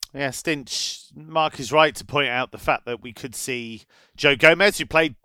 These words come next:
pretty well against Newcastle, up, up, up alongside Joel Matip. They're not terrible defenders, but they're not Liverpool's top-line defenders, are they? Are you concerned by that, or do you think Liverpool just have a bit too much firepower?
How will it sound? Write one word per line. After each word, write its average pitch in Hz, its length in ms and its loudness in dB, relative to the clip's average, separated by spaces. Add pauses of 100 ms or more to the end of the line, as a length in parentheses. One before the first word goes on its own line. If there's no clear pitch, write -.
(260)
pretty 147 260 -8
well 147 180 4
against 151 380 -2
Newcastle, 139 640 -6
up, 131 140 -2 (100)
up, - 160 -12 (240)
up 135 240 -8
alongside 131 600 -4
Joel 127 220 -4
Matip. 127 480 -8 (800)
They're 151 100 4
not 139 180 2
terrible 135 380 2
defenders, 120 560 -6
but 143 160 -8
they're 135 80 -4
not 143 240 0
Liverpool's 135 460 -8
top-line 147 480 -2
defenders, 95 500 -14
are 117 140 -4
they? 98 180 -6
Are 143 140 -2
you 143 200 -12
concerned 151 720 -2
by 110 180 -2
that, 117 300 0 (520)
or 117 100 -6
do 113 100 -10
you 113 80 -8
think 117 220 -12
Liverpool 113 380 -8
just 104 180 -14
have 101 120 -12
a 95 40 -18
bit 107 160 -14
too - 140 -12
much - 180 -16
firepower? 92 520 -10